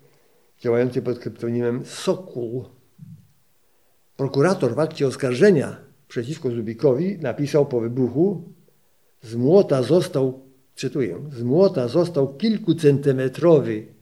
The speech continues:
kikut, z sierpa nic, a betonowa czerwona gwiazda, na której były posadowione te symbole,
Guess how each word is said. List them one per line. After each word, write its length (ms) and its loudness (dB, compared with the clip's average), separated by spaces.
kikut, 520 -8
z 140 -16
sierpa 520 0
nic, 540 -4
a 140 4
betonowa 600 4
czerwona 580 0
gwiazda, 800 -2
na 120 -10
której 340 -2
były 260 -2
posadowione 720 -2
te 120 -6
symbole, 640 2